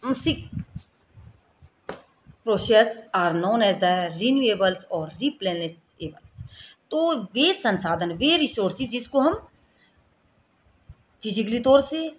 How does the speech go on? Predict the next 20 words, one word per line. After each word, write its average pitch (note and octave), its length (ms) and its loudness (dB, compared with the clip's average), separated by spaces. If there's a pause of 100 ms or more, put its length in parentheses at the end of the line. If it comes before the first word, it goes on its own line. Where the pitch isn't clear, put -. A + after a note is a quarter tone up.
या C4+ 160 6 (840)
chemical G#3 400 4 (120)
के B3 80 6
आधार B3+ 340 8
पर C#4+ 320 -2 (240)
या D#4 140 6
मशीनों D4+ 520 4
के C#4 120 0
द्वारा F#3 300 4
जिसमें G3+ 420 -2 (280)
बदलाव B3 420 6
ला G#3+ 180 6
सकते F#3 340 -4
हैं, D3+ 180 -8 (840)
जिसके, A3+ 480 -2 (520)
उम, F3 400 -4 (380)
भौतिक, G3 520 -2
रासायनिक G3 640 4
और A3+ 240 0
अन-, A3+ 200 2